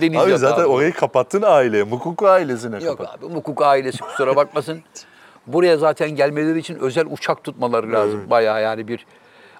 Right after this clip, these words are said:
Speaker 1: Airbus
Speaker 2: Tırla
Speaker 1: falan.
Speaker 2: gelebilirler.
Speaker 1: Tırın
Speaker 2: Tır dorsesi.
Speaker 1: dorsesinde olabilir hocam
Speaker 2: Tır
Speaker 1: ama
Speaker 2: dorsesinde bir sürü adam geliyor. Ne
Speaker 1: ben
Speaker 2: var yani?
Speaker 1: misafir edemem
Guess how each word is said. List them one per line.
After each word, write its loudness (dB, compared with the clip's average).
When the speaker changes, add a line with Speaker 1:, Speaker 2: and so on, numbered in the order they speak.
Speaker 1:
Airbus 2
Speaker 2:
Tırla 2
Speaker 1:
falan. 4
Speaker 2:
gelebilirler. 0
Speaker 1:
Tırın 2
Speaker 2:
Tır -2
dorsesi. 4
Speaker 1:
dorsesinde 0
olabilir 0
hocam -4
Speaker 2:
Tır 0
Speaker 1:
ama 0
Speaker 2:
dorsesinde -4
bir -8
sürü -6
adam -2
geliyor. -6
Ne -8
Speaker 1:
ben 0
Speaker 2:
var 2
yani? -2
Speaker 1:
misafir -2
edemem -6